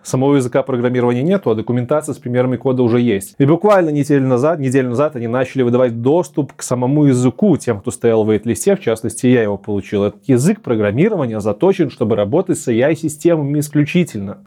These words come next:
Вот где мы сегодня. Буквально на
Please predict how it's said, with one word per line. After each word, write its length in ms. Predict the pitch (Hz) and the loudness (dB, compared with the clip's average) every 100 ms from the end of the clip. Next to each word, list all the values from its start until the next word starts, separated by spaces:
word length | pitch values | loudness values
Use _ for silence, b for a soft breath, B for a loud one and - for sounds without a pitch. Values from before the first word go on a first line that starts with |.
| - | 0
Вот 420 | 117 120 185 170 | 2 4 4 2
где 200 | 135 127 | 0 0
мы 120 | 117 | -2
сегодня. 540 | - 98 98 98 - 156 - | -4 -2 0 -2 -6 -16 -6
Буквально 440 | - 160 185 175 | -2 0 2 0
на 360 | 156 151 143 | 2 2 0